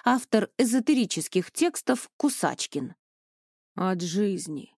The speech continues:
мрачно уточнил умный Бор Котов, пишущий стихи для детей или, как теперь говорят, для деток. «Ну, тогда нужны музы»,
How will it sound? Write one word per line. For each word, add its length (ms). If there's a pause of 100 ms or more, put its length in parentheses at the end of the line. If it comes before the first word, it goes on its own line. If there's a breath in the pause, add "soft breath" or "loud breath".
(400)
мрачно 640
уточнил 680
умный 400
Бор 420
Котов, 600 (200)
пишущий 480
стихи 420
для 220
детей 500
или, 140
как 240
теперь 280
говорят, 600
для 320
деток. 580 (1160)
«Ну, 300 (440 loud breath)
тогда 320
нужны 380
музы», 580